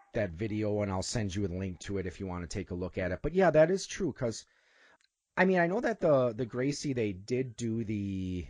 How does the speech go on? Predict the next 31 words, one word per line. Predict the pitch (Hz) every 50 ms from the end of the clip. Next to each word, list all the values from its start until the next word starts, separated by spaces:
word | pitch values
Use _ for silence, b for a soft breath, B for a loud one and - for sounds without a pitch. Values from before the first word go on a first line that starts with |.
| - -
the | 110
Gracie | - - 110 117 110 - - 98
Challenge, | 82 - - - 113 120 135 127 117 110 92 87 90 87 82 - - _ b b b b b b b _ _ _ _ _ _
but, | - 139
I | 135 131
mean, | 127 123 120
that's | 123 127 135 -
something | - 147 - 135 123
that | 120 117
isn't | 107 113 120 -
they | 110 104
more | 101 104 104 101 90
arra-, | 90 90 98 104 -
it's | - - -
not | 139 127 123 117
like | 120 110 -
someone | - 120 110 110 107
just | 95 104 - - -
coming | - 120 107 107 107 104
into | 101 98 95 - 110
one | 92 98 98 98
of | 90
their | 85 90 87
dojos | 80 107 104 107 113 95 98 107 98 98 87
and | 104 98
going, | 87 98 95 92 90 82
"Hey, | 78 131 190 170 104
I'll | 98 110 131
throw | 120 - - 113 107 98
down." | 95 92 92 92 98 101 95
It's, | 92 90 - - -